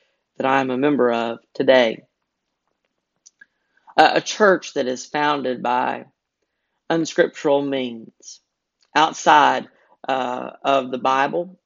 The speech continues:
outside of the Word of God, it cannot be the church of the Bible.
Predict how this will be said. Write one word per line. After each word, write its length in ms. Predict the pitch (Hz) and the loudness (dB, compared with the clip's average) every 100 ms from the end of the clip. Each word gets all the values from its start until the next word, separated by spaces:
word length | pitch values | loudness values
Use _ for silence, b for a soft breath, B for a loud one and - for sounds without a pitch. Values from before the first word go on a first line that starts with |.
| - | -8
outside 600 | 139 - - 139 135 123 | -8 -8 -2 2 2 0
of 80 | 120 | -6
the 100 | 120 | -6
Word 520 | 117 156 170 175 - | 2 4 4 0 -2
of 280 | - 127 123 | -8 -8 -4
God, 640 | 139 156 175 185 196 208 _ _ _ _ _ _ _ _ _ _ _ | 2 4 4 0 -6 -14 _ _ _ _ _ _ _ _ _ _ _
it 180 | 127 _ | -20 _
cannot 640 | - 165 165 165 151 123 - _ _ _ _ _ _ - | -8 -2 0 2 2 0 -14 _ _ _ _ _ _ -2
be 400 | 139 123 - _ _ _ _ - | -2 -2 -8 _ _ _ _ -20
the 60 | |
church 640 | - 135 131 - _ - _ _ _ _ _ _ _ | -2 0 0 -4 _ -20 _ _ _ _ _ _ _
of 120 | 117 | -10
the 60 | 117 | 0
Bible. 460 | 135 143 120 - | 2 2 -2 -10